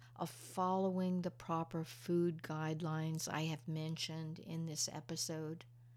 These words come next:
This will produce excellent results and prevent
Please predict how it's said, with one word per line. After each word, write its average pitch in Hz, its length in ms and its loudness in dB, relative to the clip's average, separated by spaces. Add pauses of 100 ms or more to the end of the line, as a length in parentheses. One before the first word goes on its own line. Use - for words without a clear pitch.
(880)
This - 260 4
will 233 120 8
produce 175 600 4 (160)
excellent 202 680 0
results 165 760 -2 (1300)
and 202 180 2
prevent 202 760 -2